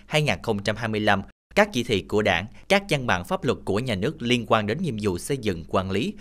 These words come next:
bảo vệ chủ quyền lãnh thổ, an ninh biên giới quốc gia, xây dựng nền biên phòng toàn dân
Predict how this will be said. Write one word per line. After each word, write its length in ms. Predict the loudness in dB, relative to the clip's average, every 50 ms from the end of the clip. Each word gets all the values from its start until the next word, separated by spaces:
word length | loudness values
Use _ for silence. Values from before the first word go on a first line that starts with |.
| -16 -16 -2
bảo 240 | 2 2 2 2 2 0
vệ 100 | 0 0
chủ 160 | 0 -2 -2
quyền 200 | -2 0 -2 0
lãnh 180 | -2 -4 -4 -2
thổ, 320 | 0 0 0 0 -2 -6 -8 -6 -4
an 180 | -2 -2 0
ninh 180 | -2 -2 0 0
biên 120 | -2 0
giới 160 | 2 2 2 2
quốc 240 | 2 -2 -6 -2
gia, 220 | 2 4 4 4 4 0 -8 -18 -16
xây 200 | -6 0 0 0
dựng 340 | 2 2 0 0 0 -4 -2
nền 220 | -2 -2 0 0
biên 120 | -2 -4 -4 0
phòng 280 | 2 2 2 2 0 -2
toàn 260 | -2 -2 -2 -2 0 0
dân 180 | 2 2 2